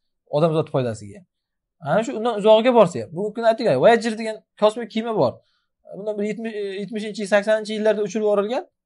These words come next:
Haligi o'ttiz yil bo'ldimi, yigirma yil bo'ldimi? U quyosh sistemasidan chiqib ketdi tashqariga u. Ketdi u, tamom, yo'qolib ketdi quyosh sistemasi tashqariga. Hamma sayyoralarni oldin bitta-bitta o'tib, o'tib, rasmlaridan olib jo'natib, mana qarang, bizni, ya'ni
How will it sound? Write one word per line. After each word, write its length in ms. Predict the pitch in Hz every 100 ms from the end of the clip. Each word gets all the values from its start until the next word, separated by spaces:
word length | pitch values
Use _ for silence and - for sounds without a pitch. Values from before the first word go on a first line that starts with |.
| _ _ _
Haligi 440 | - 170 185 196 -
o'ttiz 280 | 185 180
yil 100 | 165
bo'ldimi, 300 | 202 214 196 180
yigirma 260 | 175 175
yil 120 | 190 180
bo'ldimi? 340 | 175 170 165 175 _ _ _ _ _
U 60 | - 226 -
quyosh 300 | - 254 262
sistemasidan 640 | - 240 240 269 262 262 240
chiqib 220 | - -
ketdi 220 | 320 -
tashqariga 480 | - 180 143 113 104
u. 80 | 98 - _
Ketdi 300 | - 269 -
u, 100 | 120
tamom, 300 | 151 214 160
yo'qolib 280 | 131 190 175
ketdi 180 | 226 -
quyosh 200 | - 175
sistemasi 360 | 175 - 131 117
tashqariga. 480 | 127 - 101 107 - _ _ _ _ _ _ _ _
Hamma 320 | 254 285 247 196
sayyoralarni 480 | 202 208 202 196
oldin 220 | 196 202 196
bitta-bitta 320 | 180 185 175
o'tib, 200 | 202 196
o'tib, 280 | 208 185 226 _ _ _ -
rasmlaridan 540 | 156 175 185 185 190
olib 200 | 170 202
jo'natib, 340 | 170 180 185 - _ _ _ -
mana 180 | 139
qarang, 240 | 139 202 254 _ _ _ _ 156
bizni, 280 | 160 247
ya'ni 260 | 233 170 233